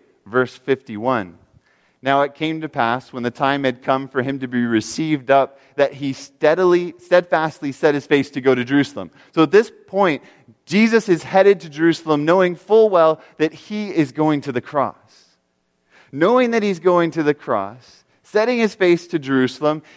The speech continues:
he begins to send out messengers to let people know that he's coming. In verse fifty-two, "And he sent messengers before his face, and they went, as they went, they entered a village of the Samaritans to prepare for him."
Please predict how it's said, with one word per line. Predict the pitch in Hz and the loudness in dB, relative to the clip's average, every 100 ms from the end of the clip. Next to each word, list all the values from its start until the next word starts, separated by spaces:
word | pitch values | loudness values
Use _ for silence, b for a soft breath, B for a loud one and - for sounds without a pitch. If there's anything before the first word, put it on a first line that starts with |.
| b | b
he | 214 | -4
begins | 208 196 202 202 202 196 | -4 -4 0 0 -2 -8
to | - 190 180 170 _ _ | -10 -4 -4 -4 _ _
send | - - 196 214 | -10 0 0 4
out | 190 160 | 2 2
messengers | 143 160 170 - 139 117 107 107 120 143 - _ _ _ _ | 0 0 -2 -6 -16 -12 -8 -4 -4 -8 -16 _ _ _ _
to | 156 | 0
let | 147 175 - | 2 0 -2
people | - 156 151 | -18 -14 -8
know | 131 127 | -2 0
that | 123 | 0
he's | 131 131 | -2 -2
coming. | 196 165 117 | -2 -2 -4
In | 104 | -8
verse | 113 113 | -6 -4
fifty-two, | 143 127 123 - 139 | -2 -2 -4 -8 -6
"And | 147 | -4
he | 131 | -4
sent | - 170 | -2 -2
messengers | 139 139 135 143 135 127 | 0 -4 -4 -12 -10 -10
before | 131 - 127 | -10 -2 0
his | 120 - | 0 -2
face, | 113 101 110 _ _ b b b b | -2 -2 -2 _ _ b b b b
and | 151 | 0
they | 160 | 0
went, | 143 151 196 - _ _ _ _ _ | 2 0 0 -4 _ _ _ _ _
as | 131 170 | -2 0
they | 190 165 | 0 -2
went, | 120 127 127 | -2 -2 0
they | 139 | -2
entered | 131 139 170 160 | 0 -6 -4 -4
a | |
village | 151 127 123 123 | -2 2 2 2
of | 120 | -4
the | 123 | -12
Samaritans | - 127 151 151 143 98 92 95 | -12 -6 -2 -2 -4 -14 -14 -16
to | - | -16
prepare | 110 110 - 104 101 107 - | -14 -14 -8 -4 -4 -6 -14
for | 101 | -14
him." | 104 85 67 | -14 -16 -18